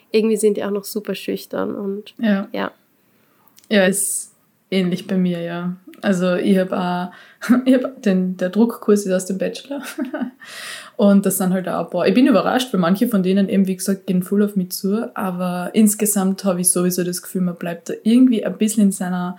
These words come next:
Speaker 2: Erasmus-Bubble. Und es ist schon schwer. Also auch,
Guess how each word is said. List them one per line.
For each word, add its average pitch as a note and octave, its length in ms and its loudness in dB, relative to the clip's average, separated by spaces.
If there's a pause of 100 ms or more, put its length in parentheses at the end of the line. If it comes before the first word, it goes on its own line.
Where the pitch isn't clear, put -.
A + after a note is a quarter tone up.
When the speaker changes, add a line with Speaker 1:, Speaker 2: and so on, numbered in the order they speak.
(420)
Speaker 2:
Erasmus-Bubble. G3+ 1160 2
Und F#3+ 140 0
es F3+ 160 -2
ist G3+ 120 0
schon A3 200 6
schwer. F#3 520 0
Also G#3 160 0
auch, G3 180 2